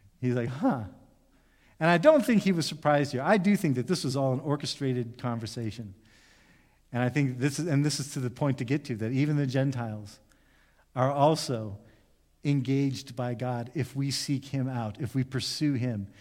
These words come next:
You know, the problem with a lot of the Gentiles in the time of Christ is they had their own gods. They didn't want to pursue the God of Israel. They wanted to pursue the gods of Rome or the gods of Phoenicia or their other gods.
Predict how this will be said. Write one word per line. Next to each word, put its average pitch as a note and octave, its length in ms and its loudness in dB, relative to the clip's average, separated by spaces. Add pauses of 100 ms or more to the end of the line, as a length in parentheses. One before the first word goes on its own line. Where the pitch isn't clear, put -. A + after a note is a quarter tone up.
(240)
You C#3 80 0
know, D3 80 4
the C#3+ 80 2
problem D#3 340 4
with C#3+ 140 0
a C#3+ 40 -4
lot C#3 140 2
of C3 60 -2
the A#2+ 60 -4
Gentiles C3+ 680 0
in B2+ 80 2
the A#2+ 80 0
time C3+ 240 -2
of A#2 60 -6
Christ G#3+ 360 -4
is C3+ 60 -8
they D#3 100 -2
had D#3 120 -2
their C#3+ 140 -4
own F3 200 0
gods. G#2+ 460 -4 (360)
They C#3+ 120 2
didn't G#3+ 160 2
want F3 140 2
to C3+ 40 -2
pursue B2 320 -4
the G#2+ 100 -6
God G#2+ 200 -6
of G2+ 100 -6
Israel. A#2 320 -4
They F#3+ 120 -4
wanted F#3+ 220 0
to - 40 -16
pursue F3 220 -4
the F#3 100 -2
gods F#3+ 280 0
of F3+ 140 -6
Rome F#3+ 380 2 (380)
or C3 100 0
the C#3 80 2
gods D3+ 300 2
of E3+ 100 -2
Phoenicia F#3+ 500 2
or A2 140 -6
their C#3+ 180 -2
other F#3 220 -2
gods. F#3 560 -8